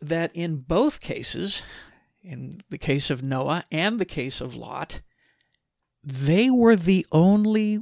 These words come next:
ones left. Noah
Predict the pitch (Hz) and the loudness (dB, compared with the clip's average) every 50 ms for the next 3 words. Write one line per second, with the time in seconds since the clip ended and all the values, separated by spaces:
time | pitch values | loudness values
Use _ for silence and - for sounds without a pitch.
0 | - _ - 147 147 147 147 143 135 131 131 135 139 143 156 180 185 - - - | -6 _ -2 2 4 6 6 6 4 2 -2 -4 -6 -4 -4 -4 -4 -4 -6 -8
1 | - _ _ _ _ _ - 180 - 160 180 147 123 117 - - - - _ - | -10 _ _ _ _ _ -10 -2 2 2 2 2 0 -4 -8 -14 -18 -16 _ -18
2 | - _ _ _ _ _ _ _ _ _ _ _ _ _ _ _ _ _ _ _ | -18 _ _ _ _ _ _ _ _ _ _ _ _ _ _ _ _ _ _ _
3 | _ _ _ _ _ _ _ _ _ _ _ _ _ _ _ _ _ _ _ _ | _ _ _ _ _ _ _ _ _ _ _ _ _ _ _ _ _ _ _ _
4 | _ _ _ _ _ _ _ _ _ _ _ _ _ _ _ _ _ _ _ _ | _ _ _ _ _ _ _ _ _ _ _ _ _ _ _ _ _ _ _ _
5 | _ _ _ _ _ _ _ _ 151 151 156 165 165 175 175 185 208 233 240 | _ _ _ _ _ _ _ _ 2 6 8 8 10 10 8 8 6 4 0